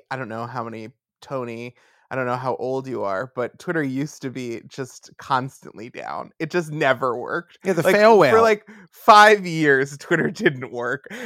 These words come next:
Speaker 1: And it's a nice reminder that, like, for all Twitter a-, is acting like it has graduated and it's a big boy company and, like,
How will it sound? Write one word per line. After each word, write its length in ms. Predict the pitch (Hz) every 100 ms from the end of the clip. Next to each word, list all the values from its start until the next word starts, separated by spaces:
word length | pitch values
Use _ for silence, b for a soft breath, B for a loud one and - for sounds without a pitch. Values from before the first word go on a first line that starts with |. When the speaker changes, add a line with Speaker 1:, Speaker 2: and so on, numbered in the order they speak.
| 202
Speaker 1:
And 200 | 170 165 -
it's 180 | 190 196
a 80 | 202
nice 360 | 185 208 -
reminder 440 | 196 160 147 147 139
that, 160 | 131
like, 200 | 127 127 151
for 220 | - 165 -
all 240 | 151 156
Twitter 360 | 160 175 160 -
a-, 80 | - 160
is 140 | 147 -
acting 380 | 117 - 151 135
like 240 | 131 127
it 80 | 135
has 140 | 131 131
graduated 760 | 120 113 123 131 123 127 123
and 160 | 123 127
it's 160 | 120
a 40 | 123
big 200 | 123 123
boy 180 | 127 123
company 520 | 123 120 127 131 127
and, 140 | 127
like, 220 | 131 135